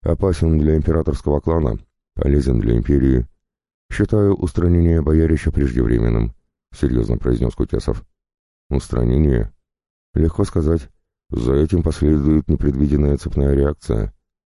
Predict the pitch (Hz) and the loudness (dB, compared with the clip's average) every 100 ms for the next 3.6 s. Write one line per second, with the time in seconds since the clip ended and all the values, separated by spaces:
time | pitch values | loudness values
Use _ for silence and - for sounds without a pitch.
0 | _ _ _ _ - 113 110 - 95 104 | _ _ _ _ -2 0 0 0 0 0
1 | - 92 - 80 87 - 80 82 76 78 | 0 0 0 0 0 2 2 2 2 0
2 | 78 78 - 73 73 80 76 73 67 73 | 0 -4 -4 -2 0 0 0 0 0 0
3 | 73 65 78 92 67 55 | 0 -2 0 2 2 0